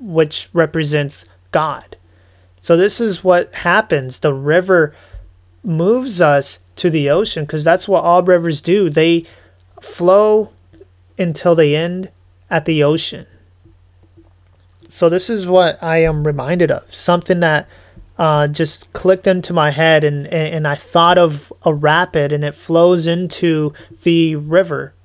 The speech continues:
or it flows into the ocean, right? So you are flowing, you're just in it, right? You don't even have to paddle, because you're already flowing. The current is taking you, and this is what Christ is doing by his blood. He took us. He, by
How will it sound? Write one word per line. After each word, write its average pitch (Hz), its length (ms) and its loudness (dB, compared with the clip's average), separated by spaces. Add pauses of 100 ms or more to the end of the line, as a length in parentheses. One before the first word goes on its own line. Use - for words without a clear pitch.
or 160 180 4
it 151 60 -2
flows 180 380 2
into 185 260 0
the 160 220 2
ocean, 151 480 -2 (160)
right? 151 280 -4
So 170 120 -2
you 165 240 -2
are 165 100 2
flowing, 165 640 0
you're 160 200 0
just 190 280 -8
in 165 260 -6
it, 135 140 -12 (640)
right? 160 180 -2
You 170 120 -2
don't 233 100 -2
even 180 200 0
have 160 260 -2
to - 100 -8
paddle, 180 640 0 (800)
because 165 340 0
you're 190 100 4
already 185 280 2
flowing. 160 680 -2
The 143 160 -2
current - 560 -2
is 151 180 -10
taking 202 380 -2
you, 143 160 -4
and 147 100 -4
this 175 160 -6
is 180 100 -10
what 190 140 0
Christ 180 380 -2
is 160 100 -2
doing 170 320 0
by 156 160 4
his 151 220 -2
blood. 170 360 2
He 170 200 -6 (480)
took - 320 0
us. - 340 -4 (220)
He, 175 320 -4 (560)
by 202 480 2